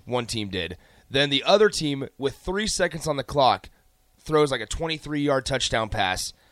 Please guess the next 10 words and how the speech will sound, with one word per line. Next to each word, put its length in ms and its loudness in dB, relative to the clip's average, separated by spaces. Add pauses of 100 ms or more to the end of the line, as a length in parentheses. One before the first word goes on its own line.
(240)
ends 240 -2
up 240 -2 (460)
being 240 0
coming, 280 -6
you 60 -2
know, 80 -2
coming 280 -4
within 240 -6
two 200 -4
points, 320 -6